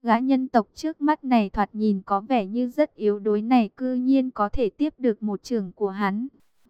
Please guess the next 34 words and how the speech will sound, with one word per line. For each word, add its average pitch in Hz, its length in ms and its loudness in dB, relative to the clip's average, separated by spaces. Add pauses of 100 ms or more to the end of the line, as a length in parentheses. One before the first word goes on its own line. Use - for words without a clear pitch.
Tạp 208 220 2
Đăng 247 300 2
vốn 214 260 -4
định 208 280 -2
một 202 160 -4
chưởng 185 340 -6
đánh 196 240 -4
chết 302 260 -6
người 226 240 0
này 196 340 -2
tại 185 200 2
chỗ. 202 520 -4 (380)
Đối 208 200 0
với 208 240 -2
thú 214 240 -8
nhân, 254 400 0 (240)
chuyện 180 280 -2
giết 294 260 -4
một 240 240 -2
nhân 254 240 0
tộc 226 240 0
so 254 240 2
với 220 220 0
chuyện 247 300 -4
đạp 196 240 2
chết - 280 -6
một 240 260 -2
con 254 220 2
kiến 214 280 -2
cũng 196 240 -12
không 269 220 -6
khác 302 320 -2
gì 226 200 -2
nhiều. 196 480 0